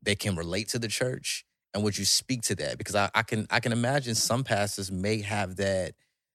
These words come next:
that temptation to appeal to people in a way to draw them.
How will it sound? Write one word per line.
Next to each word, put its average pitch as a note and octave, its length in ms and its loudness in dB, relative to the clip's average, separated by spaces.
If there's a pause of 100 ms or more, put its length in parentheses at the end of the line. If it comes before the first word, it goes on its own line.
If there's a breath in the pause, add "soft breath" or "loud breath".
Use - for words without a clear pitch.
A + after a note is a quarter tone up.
that G#2 140 2
temptation A2+ 600 2
to F#2+ 160 -2
appeal G#2+ 420 0
to - 120 -8
people G#2 480 -2
in F2+ 80 -4
a F2+ 40 -2
way F2+ 220 0
to - 120 -6
draw G2 360 0
them. C#2+ 380 -8